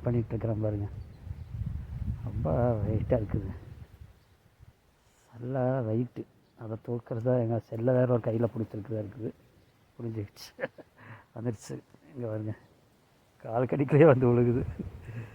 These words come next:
பாருங்க ஃப்ரெண்ட்ஸ், தேங்காய் வேட்டை. அதனால தேங்காயெல்லாம் புத்தி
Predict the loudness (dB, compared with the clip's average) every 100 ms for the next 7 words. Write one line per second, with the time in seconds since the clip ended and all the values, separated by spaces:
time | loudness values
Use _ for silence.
0 | -20 -20 _ _ _ _ _ _ _ _
1 | _ _ _ _ _ _ _ _ -14 -10
2 | -8 -10 -14 -20 -20 -20 -20 -20 _ _
3 | _ _ _ -20 -20 _ _ _ _ _
4 | _ -14 -4 2 4 4 2 0 -6 -6
5 | -20 _ _ -20 -20 -16 -12 -6 -2 0
6 | 0 -2 -6 -10 -10 -2 2 2 2 0